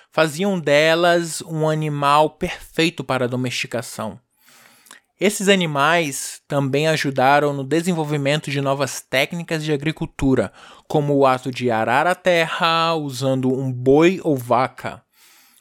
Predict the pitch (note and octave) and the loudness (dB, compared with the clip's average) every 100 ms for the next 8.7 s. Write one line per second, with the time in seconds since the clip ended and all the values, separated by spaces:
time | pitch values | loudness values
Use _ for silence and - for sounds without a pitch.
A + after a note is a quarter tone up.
0 | _ E3 F#3 - E3+ C3+ B2+ - A3 G#3+ | _ 0 2 2 2 2 -2 0 0 2
1 | G3 E3+ F3+ E3+ E3+ D#3+ C#3 D#3+ - F3 | 0 0 -2 0 -2 0 0 0 -2 -10
2 | - E3+ D3+ C#3+ C#3 C3+ B2 C#3 C#3+ B2 | -2 0 0 -2 -6 -2 0 0 0 -2
3 | A#2+ B2+ - A#2+ B2 B2 B2+ A#2+ B2+ B2 | -8 -10 -8 -4 -2 -2 -4 -6 -4 -6
4 | B2 A#2 A#2 A2+ G#2+ - - - _ E3 | -4 -6 -6 -10 -16 -18 -20 -20 _ 0
5 | G3 G3 G3 G3 F3 D3 B2 B2+ D3 C#3 | 2 2 2 2 2 0 2 4 4 0
6 | - - C3+ C3 D#3 E3 E3 - E3 C#3+ | -8 -10 -4 2 2 2 -4 -6 -6 -4
7 | B2+ A#2 D3 D#3 D3+ A#2+ A#2 B2 D3 D#3+ | -6 -4 -2 0 -2 -2 -2 2 2 0
8 | D#3+ D3 - B2+ - A2+ G#2+ | -2 -8 -8 -16 -6 -6 -6